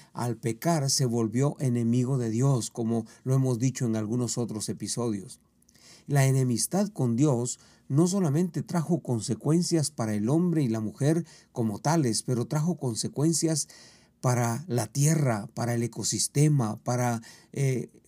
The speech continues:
la universalidad de los habitantes que vivimos en esta tierra.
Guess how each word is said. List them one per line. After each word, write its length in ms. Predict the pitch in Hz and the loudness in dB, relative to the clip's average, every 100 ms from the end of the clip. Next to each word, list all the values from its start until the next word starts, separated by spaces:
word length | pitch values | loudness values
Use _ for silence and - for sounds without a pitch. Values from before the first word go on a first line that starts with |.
| _ - - | _ -20 -10
la 240 | 151 127 | -2 2
universalidad 1040 | 135 135 120 123 113 - 113 110 127 185 180 120 - - _ - | 4 4 4 2 0 0 2 2 2 2 2 0 -4 -14 _ -10
de 400 | 127 131 120 123 | -2 0 0 -4
los 240 | 117 117 131 | -4 -2 0
habitantes 800 | 117 110 131 143 123 123 110 | 0 0 0 0 0 -2 -2
que 160 | - 120 | -2 -2
vivimos 540 | 110 107 120 120 117 | -2 0 -2 -2 -4
en 120 | 113 107 | -4 -6
esta 260 | 110 123 | -6 -8
tierra. 400 | - 110 104 113 | -8 -8 -8 -14